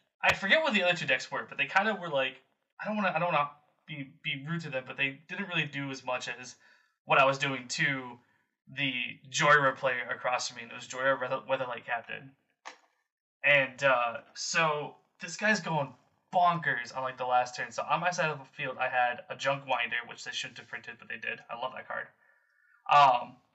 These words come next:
Junk Winder, Sakashima, uh, Koma, and Koma. So <laughs> his turn starts, I make two Koma tokens, and I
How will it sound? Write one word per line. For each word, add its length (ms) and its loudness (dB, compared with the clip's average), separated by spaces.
Junk 240 2
Winder, 540 2
Sakashima, 920 2
uh, 640 6
Koma, 500 0
and 200 -4
Koma. 460 4
So 320 2
<laughs> 160 -20
his 180 0
turn 220 0
starts, 400 0
I 60 -4
make 180 -4
two 180 -10
Koma 220 0
tokens, 460 -10
and 100 6
I 60 4